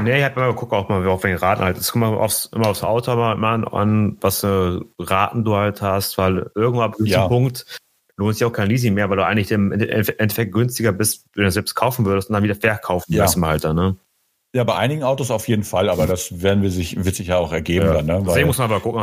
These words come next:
Speaker 1: was man Auto mal hat.
Speaker 2: Da musst
Speaker 1: Einmal
Speaker 2: du
Speaker 1: gegen-,
Speaker 2: durchrechnen.
Speaker 1: genau, einmal gegenrechnen mal halt, ne?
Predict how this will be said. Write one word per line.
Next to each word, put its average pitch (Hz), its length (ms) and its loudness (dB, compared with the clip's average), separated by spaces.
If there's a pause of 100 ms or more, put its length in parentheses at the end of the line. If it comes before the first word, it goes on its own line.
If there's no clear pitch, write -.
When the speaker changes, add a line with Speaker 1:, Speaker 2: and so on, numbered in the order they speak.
(120)
Speaker 1:
was 95 180 -2
man 95 160 0
Auto 87 460 -2
mal 85 140 0
hat. 95 140 2
Speaker 2:
Da 113 60 2
musst 120 140 2
Speaker 1:
Einmal 95 80 0
Speaker 2:
du - 80 0
Speaker 1:
gegen-, 104 60 4
Speaker 2:
durchrechnen. 95 320 0
Speaker 1:
genau, 87 220 2
einmal 95 200 0
gegenrechnen 92 460 0
mal 85 100 2
halt, 80 160 0
ne? 85 180 0